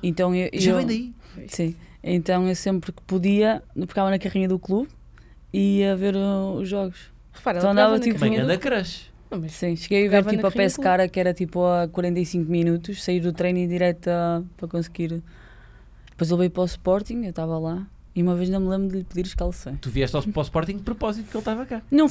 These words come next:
Speaker 1: foi, mas junta-se
Speaker 2: Mas
Speaker 1: ao
Speaker 2: ajudou.
Speaker 1: agradável. Ajudou.
Speaker 2: Assinaste uma cláusula,
Speaker 1: <laughs> Logo assim, tipo,
Speaker 2: assinaturas do Merlin duas vezes por ano, nas minhas
Speaker 1: E-,
Speaker 2: sapatilhas.
Speaker 1: exato. <laughs>
Speaker 2: Olha, então nós neste, como pod-, neste podcast nós realizamos sonhos e, portanto,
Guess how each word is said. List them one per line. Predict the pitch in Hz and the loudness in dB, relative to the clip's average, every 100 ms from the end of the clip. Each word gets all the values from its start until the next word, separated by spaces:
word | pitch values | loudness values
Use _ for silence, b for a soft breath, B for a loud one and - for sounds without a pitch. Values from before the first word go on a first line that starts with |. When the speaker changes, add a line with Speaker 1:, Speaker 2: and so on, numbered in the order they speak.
| - | 4
Speaker 1:
foi, | 202 | 4
mas | 220 185 170 | 4 4 4
junta-se | 175 170 160 | 2 0 0
Speaker 2:
Mas | 165 | 4
Speaker 1:
ao | 165 | 6
Speaker 2:
ajudou. | 170 175 | 6 4
Speaker 1:
agradável. | 170 170 165 | 2 0 -4
Ajudou. | 185 170 170 165 - - | -6 0 0 -2 -8 0
Speaker 2:
Assinaste | 240 240 220 180 - | 4 4 4 2 0
uma | 139 | -6
cláusula, | 131 139 143 139 147 135 | -2 0 0 0 -2 -2
Speaker 1:
<laughs> | 127 | -2
Logo | 190 180 | 0 0
assim, | 175 - 165 156 | -2 -2 -2 -2
tipo, | 170 | -4
Speaker 2:
assinaturas | 151 151 170 165 160 151 | -4 0 2 2 0 0
do | 143 | 0
Merlin | 143 139 165 | 0 0 0
duas | 160 135 | 0 -2
vezes | 147 - | -4 -6
por | 160 | -6
ano, | 175 214 | -4 -4
nas | 196 175 | -4 0
minhas | 202 | 2
Speaker 1:
E-, | 190 | 2
Speaker 2:
sapatilhas. | 165 165 311 302 | -2 -8 -8 0
Speaker 1:
exato. | 202 180 170 196 - - | 0 2 0 0 -6 -2
<laughs> | 320 240 247 B B B B B - | 2 2 0 B B B B B -2
Speaker 2:
Olha, | 120 | -2
então | 123 208 | 0 -2
nós | 190 147 | -2 -2
neste, | 151 143 | -4 -8
como | - 143 123 113 | -8 -6 -6 -8
pod-, | 110 123 - | -8 -8 -8
neste | 139 131 | -6 -4
podcast | - 135 127 110 | -4 -4 -4 -4
nós | 120 110 | -4 -2
realizamos | 131 120 135 131 | -2 0 -2 -4
sonhos | 165 175 175 | -4 -4 -6
e, | |
portanto, | 170 165 165 - | -6 -6 -6 -10